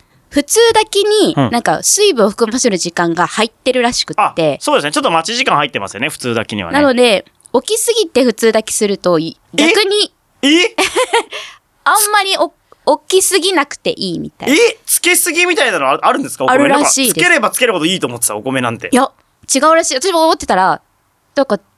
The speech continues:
Speaker 2: 水
Speaker 1: 逆に
Speaker 2: 分を含ませれば含ませるほど美味しくなりそうだけどな。
Speaker 1: 違うんですって。
Speaker 2: え？だって、
Speaker 1: むしろ早炊きの方が。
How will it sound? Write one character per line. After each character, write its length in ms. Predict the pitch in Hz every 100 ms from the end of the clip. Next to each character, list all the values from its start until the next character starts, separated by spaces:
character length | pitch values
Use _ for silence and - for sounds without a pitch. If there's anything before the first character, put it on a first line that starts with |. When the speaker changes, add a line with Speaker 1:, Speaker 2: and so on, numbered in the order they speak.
| _ -
Speaker 2:
水 240 | - 294
Speaker 1:
逆 140 | 285
に 100 | 330 349
Speaker 2:
分 280 | 170 156
を 40 | 139
含 240 | - 202
ま 80 | 220
せ 80 | 220
れ 80 | 156
ば 60 |
含 180 | 131 160
ま 60 | 180
せ 80 |
る 60 | 170
ほ 60 | 120
ど 40 |
美 40 | 127
味 60 |
し 80 | 139
く 80 | 190
な 100 | 165
り 80 | 175
そ 160 | - 240
う 20 |
だ 100 | 117
け 80 | 90
ど 80 |
な。 260 | 90 87 90 _ - -
Speaker 1:
違 60 |
う 280 | 254 277 302
ん 60 | 214
で 80 |
す 160 | 160 -
っ 20 | -
て。 380 | 247 302 359
Speaker 2:
え？ 60 | 359 -
だ 120 | -
っ 20 |
て、 320 | - 156 -
Speaker 1:
む 80 | 123
し 100 | -
ろ 60 | 226
早 280 | 247 339
炊 260 | 392 359 349
き 20 |
の 140 | 359 349
方 260 | 359 269
が。 260 | 170 175